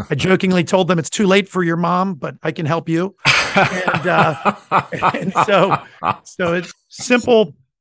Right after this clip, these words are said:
simple ways. We, he says, uh, no, it's, imagine a, a sound dial, uh, on a soundboard, five dials, no,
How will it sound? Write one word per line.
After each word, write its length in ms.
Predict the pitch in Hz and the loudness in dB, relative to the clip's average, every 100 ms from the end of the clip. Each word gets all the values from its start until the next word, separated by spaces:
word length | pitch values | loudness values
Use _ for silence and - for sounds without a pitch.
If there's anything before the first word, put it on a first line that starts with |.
| _ - | _ -14
simple 340 | - 196 - | -6 -4 0
ways. 380 | 196 196 160 147 | 2 4 0 -6
We, 260 | 165 160 - - | -4 -4 -6 -2
he 320 | 160 156 165 | -2 0 -2
says, 340 | - 170 131 | 0 -2 -2
uh, 140 | 160 - - | -10 -12 -8
no, 540 | 143 165 190 214 220 _ _ _ _ - | -2 2 4 4 2 _ _ _ _ -8
it's, 300 | 156 214 - | -8 -6 -10
imagine 640 | 175 - - 185 208 190 | -12 -8 -2 0 2 0
a, 120 | 175 _ _ - | -2 _ _ -14
a 60 | 147 | -10
sound 360 | - 185 170 | 0 0 2
dial, 420 | 151 123 110 101 _ _ _ _ - | 2 0 -2 -10 _ _ _ _ -4
uh, 200 | 139 139 | -4 -2
on 100 | 139 | -2
a 60 | |
soundboard, 580 | 131 180 160 135 117 98 - _ _ | 0 0 0 0 -4 -8 -20 _ _
five 300 | - 165 165 | -4 0 2
dials, 400 | 139 151 123 - _ _ _ 143 | 2 0 -2 -6 _ _ _ -2
no, 480 | 147 175 202 196 | 2 4 4 0